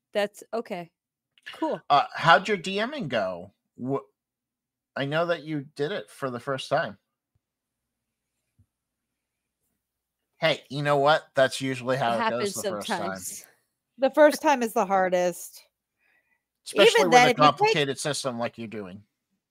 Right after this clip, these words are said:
Speaker 3: If it, if you take a break too, getting back to it's difficult. I hadn't D M'd in, like, five or six years, and the first game I did was with my godkids.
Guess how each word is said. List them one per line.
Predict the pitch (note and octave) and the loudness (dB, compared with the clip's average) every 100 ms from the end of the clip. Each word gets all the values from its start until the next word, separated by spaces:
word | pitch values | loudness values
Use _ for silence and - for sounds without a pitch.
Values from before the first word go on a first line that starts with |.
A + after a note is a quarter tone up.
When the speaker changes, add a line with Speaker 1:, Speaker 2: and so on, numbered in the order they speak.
| _ _ _ _ _ | _ _ _ _ _
Speaker 3:
If | D4+ D#4 | 2 2
it, | F4 C4 - | 0 -4 -6
if | D4 | -6
you | C#4 | -6
take | B3 D#4+ F#4+ | -4 -4 -4
a | C4+ | -4
break | A#3+ A#3+ B3 | 0 -2 -2
too, | - A3+ A3+ | -6 -2 -2
getting | A3+ A3 G#3 | -2 -4 -2
back | F#3 F3+ - | -4 -4 -6
to | B3+ | -6
it's | A#3 - | -4 -6
difficult. | G#3+ A3+ - B3+ C#4+ - _ _ _ _ _ - | -12 -12 -4 0 0 -2 _ _ _ _ _ -6
I | F4 | -2
hadn't | F4 C#4 C4 | 0 0 -4
D | C4 C4 | -8 0
M'd | B3 A#3+ | 2 2
in, | B3 | -2
like, | A3+ A3 | -2 -4
five | - G#3 G#3+ | -2 -2 -2
or | |
six | G3 G#3+ - | -8 -12 -10
years, | G3+ G#3 G3+ | -6 -6 -6
and | G3 | -10
the | |
first | F#3 G3+ F3+ | -6 -6 -6
game | A3 G3+ | -8 -4
I | G3 F#3 | -2 -2
did | G3 | -4
was | G3+ F#3+ | -8 -10
with | G3 | -6
my | G3 | -6
godkids. | F3+ E3+ F3+ F#3 B3+ C#4 - | -4 -2 -2 0 2 0 -4